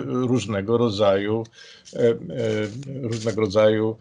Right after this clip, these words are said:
e, wytworami, produktami, prawda? Więc, e, tutaj rynek, e, jest bardzo zainteresowany tym, e, co, e, czego doświadczamy teraz akurat w tym, e, okresie pandemii,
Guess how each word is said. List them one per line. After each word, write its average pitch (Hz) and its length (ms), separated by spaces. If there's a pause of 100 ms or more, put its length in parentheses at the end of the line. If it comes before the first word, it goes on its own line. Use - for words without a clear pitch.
(240)
e, 120 680
wytworami, 143 680
produktami, 120 720
prawda? 107 440
Więc, 110 420
e, 113 160
tutaj 127 400
rynek, 131 540
e, 131 40
jest 120 460
bardzo 123 260
zainteresowany 127 920
tym, 120 400 (380)
e, 117 240
co, - 320 (600)
e, 120 60
czego 135 240
doświadczamy 131 540
teraz 139 520
akurat 117 460
w - 120
tym, 123 360
e, 123 340
okresie 127 460
pandemii, 131 600